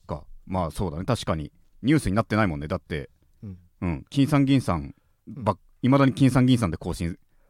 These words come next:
Speaker 1: が止まっ-、その世間の長寿のイメージはさ。
Speaker 2: <laughs> そうだね。
Speaker 1: やっぱり双子ってのが強すぎたのかな。やっぱ双子、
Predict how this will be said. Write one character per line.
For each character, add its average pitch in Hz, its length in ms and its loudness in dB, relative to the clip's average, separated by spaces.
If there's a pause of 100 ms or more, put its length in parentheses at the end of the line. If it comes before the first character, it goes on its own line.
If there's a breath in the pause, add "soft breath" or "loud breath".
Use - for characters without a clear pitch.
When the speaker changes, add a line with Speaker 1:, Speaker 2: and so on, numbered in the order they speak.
Speaker 1:
が 95 80 -6
止 - 120 -4
ま 92 80 -2
っ-、 85 60 -6 (340)
そ 98 140 -8
の 76 180 -6
世 - 160 -2
間 85 200 -2
の 73 160 -8 (220)
長 107 200 6
寿 82 100 -4
の 78 80 -4
イ 78 60 -4
メ 78 120 -2
ー - 20 -4
ジ 73 120 -12
は 65 80 -12
さ。 - 140 -18 (120)
Speaker 2:
<laughs> - 120 -20
そ - 220 -14
う 78 80 -20
だ 76 60 -20
ね。 80 100 -20 (400)
Speaker 1:
や - 80 -12
っ - 20 -14
ぱ - 80 -2
り 82 60 -4
双 139 240 0
子 135 280 -2
っ - 200 -20
て 147 80 -2
の 110 80 2
が - 80 -8
強 101 220 -2
す 95 120 -4
ぎ 82 80 -2
た - 100 -10
の 69 60 -12
か 71 100 -12
な。 71 140 -14
や 82 80 -10
っ - 20 -14
ぱ 78 120 -10
双 - 260 -2
子、 87 260 -2